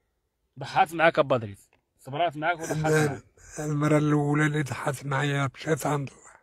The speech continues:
Speaker 1: نعم.
Speaker 2: وخلات لي الدراري. وهادي، هادي ثلاثة وعشرين عام باش ديتها. الله يعمرها سلعة.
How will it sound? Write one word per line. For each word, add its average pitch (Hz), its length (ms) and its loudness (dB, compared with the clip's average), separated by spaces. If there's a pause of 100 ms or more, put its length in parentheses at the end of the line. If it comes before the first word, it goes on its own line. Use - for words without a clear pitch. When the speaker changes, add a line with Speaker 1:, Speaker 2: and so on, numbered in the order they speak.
(300)
Speaker 1:
نعم. 101 240 -12 (380)
Speaker 2:
وخلات 139 460 -2
لي 143 140 2
الدراري. 147 540 2 (760)
وهادي، 139 600 4 (640)
هادي 139 280 -2
ثلاثة 147 460 0
وعشرين 147 440 0
عام 151 220 -2
باش 147 200 -4 (100)
ديتها. 156 360 -6 (680)
الله 143 180 -2
يعمرها 135 460 0
سلعة. - 420 -10